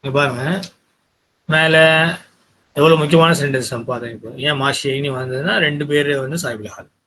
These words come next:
கீழே பாருங்க, ஆ, இந்த ஆ அம் காம்பினேஷன் கொடுக்குறாங்க.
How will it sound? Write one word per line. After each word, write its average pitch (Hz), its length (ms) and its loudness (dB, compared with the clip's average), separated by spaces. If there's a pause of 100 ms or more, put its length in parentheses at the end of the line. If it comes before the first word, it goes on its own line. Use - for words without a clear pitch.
(1900)
கீழே 220 280 -6
பாருங்க, 139 480 -6 (200)
ஆ, 156 420 0 (240)
இந்த 156 160 -2
ஆ 180 420 2
அம் 170 300 0
காம்பினேஷன் 147 440 -4
கொடுக்குறாங்க. 110 420 -12